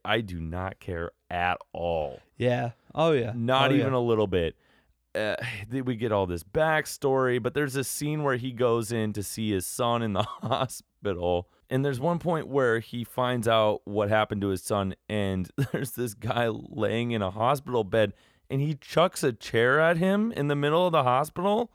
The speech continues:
Speaker 1: and then this other guy pipes up and starts talking.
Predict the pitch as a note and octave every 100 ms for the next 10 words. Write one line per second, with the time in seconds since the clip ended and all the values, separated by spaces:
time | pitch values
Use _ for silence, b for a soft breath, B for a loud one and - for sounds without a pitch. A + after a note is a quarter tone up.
0 | _ - D3+ D3+ C#3 D#3+ F3+ E3 D3+ -
1 | D3 C#3+ C#3+ - C#3 - - B2 B2 -
2 | C3 A#2 - - D3 D#3 D3+ B2+ G#2+